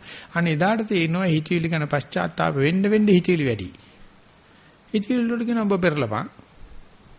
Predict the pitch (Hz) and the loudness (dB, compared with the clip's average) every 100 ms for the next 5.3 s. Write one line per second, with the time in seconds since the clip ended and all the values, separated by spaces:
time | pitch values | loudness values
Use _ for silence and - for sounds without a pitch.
0 | - - 143 135 - 185 185 135 113 104 | -20 -6 -2 0 2 0 0 -2 -4 -8
1 | 107 - - - - - - 170 208 202 | -6 -8 -10 -20 -20 -12 -4 0 0 0
2 | 226 226 214 143 - - - - - - | 2 2 0 -4 -10 -20 -12 -2 0 2
3 | - - - - 135 143 - 185 160 143 | 0 -2 -12 -4 0 0 2 0 0 0
4 | 139 131 127 135 117 120 123 131 127 120 | 0 0 -2 -2 0 0 0 0 -4 -2
5 | 123 117 190 | 0 0 0